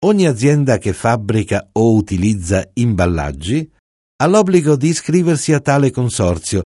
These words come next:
e di versare un contributo ambientale determinato in base al peso e alla tipologia dell'imballaggio.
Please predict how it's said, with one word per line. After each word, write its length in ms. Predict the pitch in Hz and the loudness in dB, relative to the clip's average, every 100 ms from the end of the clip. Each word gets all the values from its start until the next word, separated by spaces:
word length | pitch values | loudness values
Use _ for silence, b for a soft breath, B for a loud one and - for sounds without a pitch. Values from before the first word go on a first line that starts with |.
| _ _ _ | _ _ _
e 140 | 160 | -2
di 120 | 160 175 | 0 2
versare 560 | 180 - 131 98 104 | 2 2 2 2 2
un 200 | 123 135 | 2 0
contributo 680 | - 151 139 151 160 185 117 | 0 -2 0 0 2 2 2
ambientale 720 | 98 123 135 127 165 180 160 | 0 0 0 0 0 2 0
determinato 840 | 113 156 165 165 180 151 120 120 | 0 0 0 0 0 0 0 2
in 120 | 151 131 | 2 2
base 320 | 107 110 123 | 2 2 2
al 140 | 123 | 0
peso 360 | - 120 117 147 | 2 0 2 2
e 80 | 104 | 2
alla 180 | 104 | 0
tipologia 680 | 95 117 123 104 90 98 92 | 0 -2 0 -2 0 0 0
dell'imballaggio. 960 | 85 80 87 90 104 95 73 82 73 | 0 -2 -2 0 0 0 -2 -8 -10